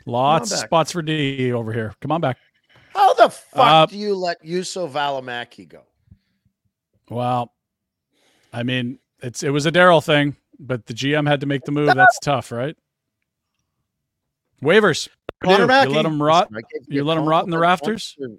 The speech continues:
Speaker 3: agreeing with me. Now I wanna give you one of those.
Speaker 1: Yeah.
Speaker 3: It's not a
Speaker 2: Couldn't
Speaker 3: Daryl
Speaker 2: clear
Speaker 3: thing.
Speaker 2: waivers. That wasn't a Daryl thing.
Speaker 3: No, the G M doesn't have to trade him.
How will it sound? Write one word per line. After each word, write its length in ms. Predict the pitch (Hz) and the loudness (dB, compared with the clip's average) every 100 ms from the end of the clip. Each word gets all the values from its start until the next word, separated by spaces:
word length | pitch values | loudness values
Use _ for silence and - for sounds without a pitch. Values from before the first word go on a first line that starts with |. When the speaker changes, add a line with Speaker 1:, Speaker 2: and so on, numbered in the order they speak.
| - | -16
Speaker 3:
agreeing 420 | 113 101 147 165 | -16 -12 -12 -10
with 200 | 156 143 127 | -12 -14 -14
me. 140 | 123 | -12
Now 240 | 120 139 | -10 -10
I 100 | 160 | -10
wanna 200 | 151 127 - _ _ 113 _ _ | -10 -12 -16 _ _ _ _ _
give 160 | 151 143 | -20 -16
you 100 | 143 | -14
one 120 | 135 | -14
of 100 | 127 | -12
those. 560 | 143 156 107 92 - _ _ _ _ _ _ | -10 -10 -12 -16 -20 _ _ _ _ _ _
Speaker 1:
Yeah. 200 | 92 85 _ _ _ _ _ _ _ _ _ | -20 -20 _ _ _ _ _ _ _ _ _
Speaker 3:
It's 140 | - | -12
not 140 | 156 156 | -8 -8
a 60 | |
Speaker 2:
Couldn't 260 | - 156 147 | -4 -2 0
Speaker 3:
Daryl 40 | |
Speaker 2:
clear 120 | 175 196 | 0 0
Speaker 3:
thing. 200 | 202 202 | -2 -4
Speaker 2:
waivers. 260 | 143 - _ _ _ _ _ _ _ _ _ - | -8 -12 _ _ _ _ _ _ _ _ _ -6
That 260 | 156 185 | 4 6
wasn't 240 | 208 202 202 | 8 6 4
a 40 | |
Daryl 300 | 185 170 131 | 6 6 6
thing. 160 | 85 85 _ _ _ _ _ _ - | -2 -20 _ _ _ _ _ _ 4
Speaker 3:
No, 360 | 370 349 208 | 6 8 6
the 120 | 147 | 4
G 200 | 170 294 | -6 6
M 120 | 320 330 | 6 8
doesn't 260 | 294 269 | 2 2
have 180 | 254 254 | 2 2
to 100 | 220 | -4
trade 380 | - 220 294 | -2 4 4
him. 120 | 226 | 2